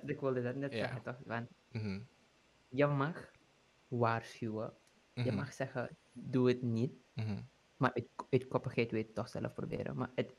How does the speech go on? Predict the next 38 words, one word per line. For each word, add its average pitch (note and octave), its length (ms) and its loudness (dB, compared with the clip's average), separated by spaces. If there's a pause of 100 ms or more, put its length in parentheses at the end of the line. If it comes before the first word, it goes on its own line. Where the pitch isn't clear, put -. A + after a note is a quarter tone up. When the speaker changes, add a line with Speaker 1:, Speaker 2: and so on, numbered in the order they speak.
(120)
Speaker 2:
Ja, C#3 100 4
Speaker 1:
actually... D3 320 6
It, - 260 2
it, - 100 -4 (120)
Speaker 2:
it's - 160 -6
always C3 260 8
Speaker 1:
it's - 100 0
Speaker 2:
like G2 140 4
Speaker 1:
part - 120 4
Speaker 2:
that, D3+ 100 4
Speaker 1:
of C#3+ 60 4
Speaker 2:
right? D3+ 200 10 (520)
Speaker 1:
the, D3+ 60 4
it's, - 180 -6
it's, - 260 0 (360)
it's - 240 0
part C#3+ 240 6
of C#3+ 80 2
the C3+ 140 6
learning B2 360 4
process. A#2 580 -8 (140)
Speaker 2:
Yes. B2 480 4 (760)
But C3 180 10
knowing D3 540 12
Speaker 1:
Oh, B2+ 40 6
Speaker 2:
that, - 100 6
Speaker 1:
dus C3+ 100 2 (1120)
Mhm. B2+ 420 -2 (260)
Speaker 2:
knowing B2+ 580 8
it's - 120 4
part A2 180 8
of A2 60 4
the A2 80 4
learning G#2 320 4
process - 600 2
from A#2+ 340 6
the G#2+ 60 6
start A2 460 8